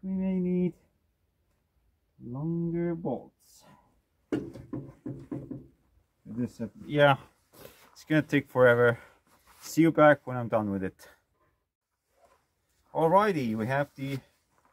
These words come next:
s-, starting engine pinion clutch assembly installed. Now, tip of advice, uh, put the Bendix into the engaged position, otherwise you won't have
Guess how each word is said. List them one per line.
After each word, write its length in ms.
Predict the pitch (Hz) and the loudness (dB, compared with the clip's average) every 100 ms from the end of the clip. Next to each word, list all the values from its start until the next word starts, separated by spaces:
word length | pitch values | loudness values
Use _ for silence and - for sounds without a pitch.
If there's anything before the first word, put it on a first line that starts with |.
| _ _ | _ _
s-, 160 | _ - - _ | _ -20 -20 _
starting 360 | - - 147 160 | -18 2 4 4
engine 260 | 160 170 156 | 2 -2 -2
pinion 300 | 147 139 131 | -2 -2 -2
clutch 500 | 131 131 - - - _ _ _ | -2 -2 -6 -20 -20 _ _ _
assembly 400 | - 127 131 127 | -8 -6 -4 -6
installed. 500 | 117 - 143 113 107 _ _ _ _ | -6 0 4 4 2 _ _ _ _
Now, 500 | 127 175 151 135 123 _ | 0 4 4 2 -2 _
tip 200 | - 165 | -8 -4
of 160 | 135 127 | -4 -6
advice, 640 | 107 113 127 101 - - _ - _ _ _ | -4 0 2 0 -4 -18 _ -20 _ _ _
uh, 420 | 117 113 107 104 101 _ _ _ _ _ _ | -6 -2 0 0 -2 _ _ _ _ _ _
put 160 | - - | -10 -10
the 60 | 151 | -4
Bendix 640 | 147 147 143 143 - - _ _ _ | 2 2 2 -2 -8 -20 _ _ _
into 260 | 131 - 123 | -14 -10 -10
the 200 | 127 113 | -6 -4
engaged 480 | 117 104 127 120 - | -4 0 0 0 -10
position, 420 | 107 110 - 107 | -10 -10 -6 -2
otherwise 500 | 165 165 160 165 151 | 2 2 4 2 0
you 60 | |
won't 200 | 139 139 | -2 -2
have 200 | 131 123 | -2 -4